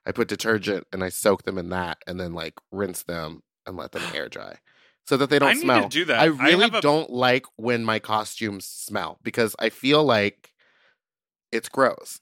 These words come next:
Speaker 1: And I feel
Speaker 2: I
Speaker 1: like for so long, I would just keep putting on dirty, gross costumes, and it
Speaker 2: I
Speaker 1: gave me, like,
Speaker 2: was
Speaker 1: skin infections.
Speaker 2: ar-, oh, no. I was around a person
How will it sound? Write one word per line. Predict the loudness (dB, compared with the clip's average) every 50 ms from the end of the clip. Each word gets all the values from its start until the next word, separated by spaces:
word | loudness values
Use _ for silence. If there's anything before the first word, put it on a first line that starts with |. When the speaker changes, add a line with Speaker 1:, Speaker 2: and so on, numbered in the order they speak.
| _ 0
Speaker 1:
And | 2 2
I | 2
feel | 4 4 6
Speaker 2:
I | 6
Speaker 1:
like | 6 4
for | 0 -4 -4
so | 0 0 0 0 0
long, | 2 2 4 4 4 4 2 -2 -4 -8 -6
I | -4 -2 -2
would | -2 -4 -6
just | -8 -10 -10
keep | -10 -12 -12
putting | -6 -2 -2 0 2
on | 2 0 0 0
dirty, | -2 -2 -2 -2 -4
gross | -4 -6 -6 -6 -2
costumes, | 0 0 0 0 -4 -8 -14 -12 -12 -12 -14 -16 -18 -14 -6 -4
and | -2 -2
it | -2 -2 -4
Speaker 2:
I | -4 -6 -2
Speaker 1:
gave | 0 2 2 2
me, | 2 0
like, | 0 0
Speaker 2:
was | -2 -2 -4
Speaker 1:
skin | -4 -2 0 0 0
infections. | 0 -2 -4 -8 -12 -14 -14 -16 -20 -20 -20 -20 -20 _ _ _ _ _ _
Speaker 2:
ar-, | -2 -2 -2 -2 -4 -6 -6 _ _ _
oh, | -12 -12 -12 -12 -14 -16 -20 -20 -18 -16
no. | -14 -12 -10 -10 -10 -10 -12 -16 -20 -20 _ _ _ _ _ _ _ _ _ _ _ _ _ _ _ _ _ _ _ -4
I | -2
was | -2 -2 -2 -2
around | -2 -2 -2 -2 -2 -2 -2 -4
a | -6
person | -6 -6 -6 -6 -6 -4 -4 -4 -4 -4 -4 -6 -8 -8 -10 -12